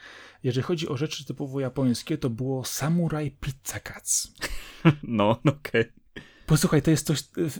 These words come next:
Speaker 1: to jest coś tak obłędnego, że w głowie się po prostu nie mieści. To były takie, e, d-, dwa koty i jedna kotka w,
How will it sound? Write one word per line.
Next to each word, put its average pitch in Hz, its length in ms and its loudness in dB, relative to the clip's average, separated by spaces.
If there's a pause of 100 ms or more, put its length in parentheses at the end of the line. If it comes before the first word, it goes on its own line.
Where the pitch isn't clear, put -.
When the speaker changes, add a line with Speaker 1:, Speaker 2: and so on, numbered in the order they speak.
(120)
Speaker 1:
to - 80 4
jest 170 140 4
coś 170 180 2
tak - 220 -6
obłędnego, 160 640 0
że 151 420 -2
w 147 200 -8
głowie 131 300 0
się 127 220 -2
po 127 100 0
prostu 135 340 -4
nie 139 140 2
mieści. 127 320 2
To 190 100 0
były 185 220 4
takie, 156 220 -2
e, 139 40 0 (1120)
d-, 135 120 -2
dwa 139 280 0
koty 151 320 -2
i 135 40 -4
jedna 127 260 0
kotka 165 500 -4
w, 131 420 -2